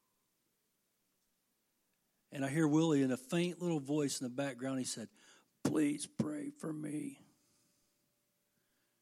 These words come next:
I said, "Willie, I'll pray for you." He said, "No,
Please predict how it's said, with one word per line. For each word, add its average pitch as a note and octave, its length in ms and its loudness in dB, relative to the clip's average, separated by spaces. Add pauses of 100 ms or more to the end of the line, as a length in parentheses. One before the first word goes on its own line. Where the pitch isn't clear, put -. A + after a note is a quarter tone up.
(380)
I C#3+ 80 -14
said, C3+ 240 -4
"Willie, D#3 240 0
I'll F3 120 -4
pray D3 240 -2
for C#3 120 -8
you." C#3+ 160 0
He D3 160 -2
said, C3+ 240 -6 (640)
"No, D3+ 400 0